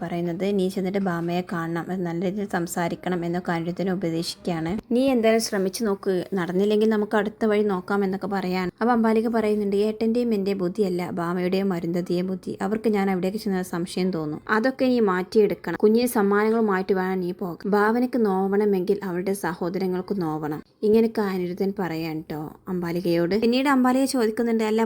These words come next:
ഭരത്തിന് ആരെ കയ്യിൽ ഏൽപ്പിച്ചു എന്നാ പറഞ്ഞത്?" "അതൊക്കെ അവന് വേണ്ടപ്പെട്ട ഒരാളുടെ കയ്യിൽ തന്നെ, അദ്ദേഹം നന്നായിട്ട് കണ്ടോളും അവനെ" എന്ന് പറയാം. അപ്പോൾ അംബാലിക പറയുന്നുണ്ട്, എന്തായാലും ഭരത്തിന് ദോഷമായിട്ടൊന്നും സംഭവിക്കരുത്, പിന്നീടൊന്നും നമ്മുടെ കയ്യിൽ നിൽക്കില്ല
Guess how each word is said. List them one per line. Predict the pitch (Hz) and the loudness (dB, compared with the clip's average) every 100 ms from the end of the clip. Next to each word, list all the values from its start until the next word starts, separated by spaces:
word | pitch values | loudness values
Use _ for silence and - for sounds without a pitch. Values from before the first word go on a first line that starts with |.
| 220 | 2
ഭരത്തിന് | 202 202 233 214 | 0 -2 -2 0
ആരെ | 220 226 | 0 2
കയ്യിൽ | 220 220 - - _ 214 220 | 4 2 0 -14 _ 0 2
ഏൽപ്പിച്ചു | 196 196 - 220 | 2 2 2 0
എന്നാ | 208 214 | 0 0
പറഞ്ഞത്?" | 202 190 185 196 _ | 0 0 0 -4 _
"അതൊക്കെ | 202 254 247 220 | 0 0 2 4
അവന് | 220 208 | 4 4
വേണ്ടപ്പെട്ട | 196 190 214 208 | 2 2 0 2
ഒരാളുടെ | 208 190 180 190 180 | 2 2 0 0 -2
കയ്യിൽ | 170 180 | -2 -2
തന്നെ, | 175 | -2
അദ്ദേഹം | 175 190 208 214 | -2 0 2 2
നന്നായിട്ട് | 185 185 196 214 185 | 2 2 0 0 0
കണ്ടോളും | 170 175 190 185 | 0 0 -2 -2
അവനെ" | 185 175 175 | -2 0 0
എന്ന് | 170 175 | 0 -2
പറയാം. | 170 170 170 - | -4 -4 -4 -6
അപ്പോൾ | 196 190 190 | 0 2 2
അംബാലിക | 185 175 196 | 2 2 2
പറയുന്നുണ്ട്, | 208 196 196 190 185 | 2 0 0 0 -2
എന്തായാലും | 185 190 220 226 - - - - - | -2 0 2 0 -2 -14 -20 -20 -14
ഭരത്തിന് | 196 196 175 180 220 220 | -4 -2 0 0 2 2
ദോഷമായിട്ടൊന്നും | 202 175 180 220 214 202 202 196 | 2 -2 0 0 0 0 -2 -2
സംഭവിക്കരുത്, | 190 165 170 - 170 | -4 -4 -4 -6 0
പിന്നീടൊന്നും | 202 220 226 214 | 4 4 4 4
നമ്മുടെ | 202 180 196 | 2 2 0
കയ്യിൽ | 202 165 185 202 | 0 0 2 2
നിൽക്കില്ല | 156 - - 185 | 2 -2 -2 0